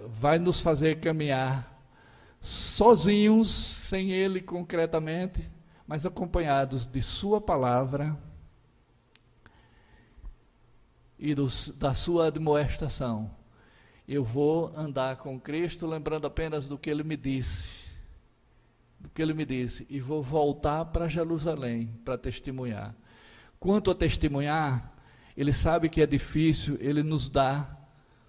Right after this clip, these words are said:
um ajudador, que todos nós crentes sabemos o nome, eu não quero nem que repita aqui agora, porque isso,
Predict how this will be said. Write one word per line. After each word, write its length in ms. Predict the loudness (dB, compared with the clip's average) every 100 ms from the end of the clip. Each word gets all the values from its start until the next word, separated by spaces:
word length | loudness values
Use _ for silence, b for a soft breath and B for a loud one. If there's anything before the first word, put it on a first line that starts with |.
| b _ -6
um 220 | -2 -2
ajudador, 1000 | -2 0 2 2 6 8 8 6 0 -10 -18 -20 -20 -20 -20 -20 -20 -20 -20 _ _ _ _ -20 b b b b _
que 80 | -10
todos 480 | -2 8 8 8 0
nós 320 | 4 4 4
crentes 320 | 0 0 0
sabemos 400 | -2 0 0 0
o 60 | 0
nome, 280 | 0 0 0
eu 80 |
não 120 | 0 -2
quero 200 | -6 -2
nem 200 | -4 -2
que 100 | -2
repita 560 | -2 -2 -2 -2 -2
aqui 240 | -4 -2 -2
agora, 420 | 0 0 -2 -6 -10 b b b b b b b b -8
porque 260 | -4 0
isso, 560 | 2 4 2 0 -4